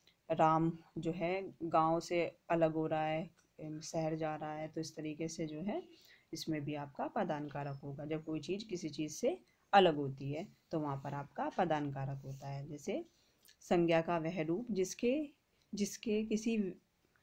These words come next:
वस्तु आदि के अलग होना पता चलता है, वहाँ पर आपका अपादान कारक होता है।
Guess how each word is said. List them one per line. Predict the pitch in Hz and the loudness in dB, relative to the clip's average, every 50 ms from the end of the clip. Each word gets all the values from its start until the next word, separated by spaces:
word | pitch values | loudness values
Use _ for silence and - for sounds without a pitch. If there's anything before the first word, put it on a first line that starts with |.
| _ _ _ _ _ - | _ _ _ _ _ 2
वस्तु | 208 180 175 - - - 208 214 214 - | 2 2 2 0 -2 -2 0 0 2 2
आदि | 175 165 165 160 170 170 | 2 4 4 4 4 2
के | 170 - 208 247 | 2 2 2 2
अलग | - - - 202 208 220 208 185 | 2 2 2 4 6 6 6 4
होना | 185 185 165 165 160 156 | 4 2 0 2 0 0
पता | - 151 139 147 147 | -2 -4 -4 -4 -6
चलता | 143 - 147 143 139 139 143 | -6 -6 -6 -6 -6 -6 -6
है, | 143 143 147 147 | -6 -6 -6 -6
वहाँ | 147 165 175 135 | -8 -8 -10 -10
पर | 139 147 139 151 | -8 -8 -8 -6
आपका | 139 139 - _ 254 294 339 - _ _ _ _ _ _ _ - | -8 -10 -12 _ -14 -14 -14 -16 _ _ _ _ _ _ _ -2
अपादान | 180 175 196 175 156 160 156 151 143 139 | 2 4 4 4 4 4 2 0 -2 -4
कारक | 139 135 135 143 143 - - - | -4 -6 -6 -6 -8 -10 -14 -18
होता | - - _ - 135 | -20 -20 _ -12 -10
है। | - 160 160 - | -10 -12 -14 -16